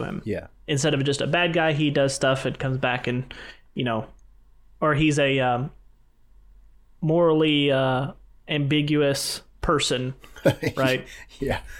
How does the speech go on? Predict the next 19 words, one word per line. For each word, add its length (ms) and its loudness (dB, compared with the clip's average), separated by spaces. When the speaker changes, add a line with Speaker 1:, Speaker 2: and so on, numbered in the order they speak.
Speaker 2:
that's 180 2
a 40 6
good 140 4
way 120 8
to 80 2
put 220 -2
that. 460 2
Speaker 1:
<laughs> 40 -8
A 160 2
morally 480 6
ambiguous 480 4
person 420 2
where 120 4
he 160 2
just 240 0
goes 220 4
for 100 -4
the 80 0
job, 340 -2